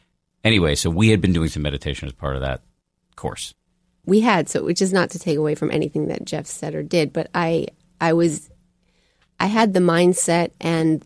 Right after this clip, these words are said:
Speaker 2: the actual physical space to, um, appreciate that it could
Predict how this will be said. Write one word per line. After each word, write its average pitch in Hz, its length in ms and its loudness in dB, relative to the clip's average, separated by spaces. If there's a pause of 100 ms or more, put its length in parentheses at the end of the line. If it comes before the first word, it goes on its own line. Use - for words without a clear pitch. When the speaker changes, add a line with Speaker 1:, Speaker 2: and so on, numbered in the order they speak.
Speaker 2:
the 156 300 -4
actual 156 760 -6 (360)
physical 165 460 0
space - 640 -6
to, 151 560 -2 (580)
um, - 460 -8 (160)
appreciate 165 840 -4
that 151 340 -6
it - 200 -6
could 151 300 -6